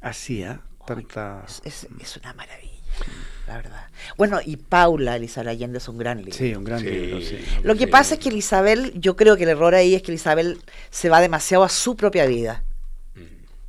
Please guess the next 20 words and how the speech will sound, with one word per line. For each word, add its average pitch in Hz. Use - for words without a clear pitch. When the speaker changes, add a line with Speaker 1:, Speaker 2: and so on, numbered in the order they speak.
Speaker 2:
Demasiado. 147
Si -
tú 170
pescas 214
Paula, 196
la 180
mitad 165
es 165
Elizabeth, 156
Speaker 3:
A -
mí -
Speaker 2:
solamente. 151
Speaker 3:
el 147
libro 147
de 135
ella 147
que 135
más 110
me 113
gusta. -